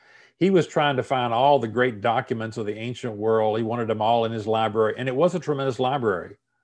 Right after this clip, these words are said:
Unfortunately, it burned in a fire, but, but it was a tremendous library of documents.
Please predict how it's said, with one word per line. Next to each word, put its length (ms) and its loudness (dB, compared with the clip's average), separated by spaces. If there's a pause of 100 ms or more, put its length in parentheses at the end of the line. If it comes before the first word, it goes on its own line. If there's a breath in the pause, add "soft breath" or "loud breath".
(420)
Unfortunately, 460 -6
it 100 -16
burned 240 -2
in 80 -12
a 20 -16
fire, 340 -4
but, 200 -10 (760 soft breath)
but 160 -2
it 60 -2
was 140 -6
a 60 -10
tremendous 520 -4
library 400 0
of 80 -8
documents. 720 -6